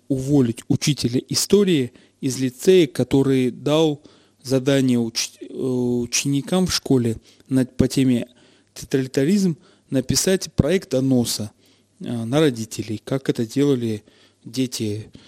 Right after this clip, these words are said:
э, во времена сталинских репрессий.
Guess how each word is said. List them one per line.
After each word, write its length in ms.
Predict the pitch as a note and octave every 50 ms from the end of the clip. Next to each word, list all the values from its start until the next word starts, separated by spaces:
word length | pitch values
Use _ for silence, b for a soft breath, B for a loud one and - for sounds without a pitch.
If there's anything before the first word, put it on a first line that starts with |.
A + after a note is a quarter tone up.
| b b b b _ -
э, 580 | - B2+ A#2 A#2 A2+ A2 A2 A2 A2 A2 A2 G#2+
во 140 | A2 A2+ A2+
времена 420 | A2+ A#2+ A#2+ A#2+ A#2+ A#2 A#2 A2
сталинских 600 | A2 - - C3 A#2 A2 A2 - - - A2+ -
репрессий. 560 | A#2+ A#2+ B2 - B2 A#2+ A2 - - - G2+